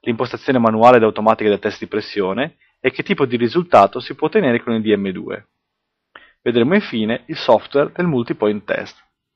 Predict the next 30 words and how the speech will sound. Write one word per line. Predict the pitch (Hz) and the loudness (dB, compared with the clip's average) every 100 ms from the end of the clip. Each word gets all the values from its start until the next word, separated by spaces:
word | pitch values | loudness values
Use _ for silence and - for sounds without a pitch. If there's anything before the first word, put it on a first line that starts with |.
| _ _ _ _ _ _ _ _ _ _ _ - | _ _ _ _ _ _ _ _ _ _ _ 0
Dato | 165 214 175 | 2 2 2
che | 131 | 0
spesso | - 165 - | 0 -2 0
il | - | -2
fattore | 120 113 110 | 2 2 4
vento | 139 147 113 101 | 2 0 -2 -4
è | - | -2
uno | 127 156 | -2 0
dei | 123 | 0
maggiori | 110 107 120 | 0 0 -2
ostacoli | 117 - 117 131 107 | -4 2 4 4 -2
nell'esecuzione | 104 107 110 110 - 135 | -2 -4 -4 -10 -6 -2
del | 120 | 0
blower | 104 104 110 | 0 0 0
door | 113 113 | -2 -4
test, | - 90 - - 139 _ _ _ - | -2 -2 -2 -10 -12 _ _ _ -12
vi | |
faremo | 127 165 180 165 | 2 4 4 4
vedere | 147 120 113 143 | 4 6 6 4
come | 160 156 165 | 0 -4 -4
fare | - 160 | 2 4
a | |
limitare | 120 135 139 131 | 4 2 4 4
le | 110 | 4
fluttuazioni | 104 165 170 139 - 123 113 | 0 -4 -4 -4 -2 -2 -2
di | 104 | -2
pressione | 120 - 98 98 143 | -8 -8 -6 -4 0
legate | 165 120 113 | 4 4 4
ad | 98 | 0
esso. | - - - - | -4 -10 -16 -18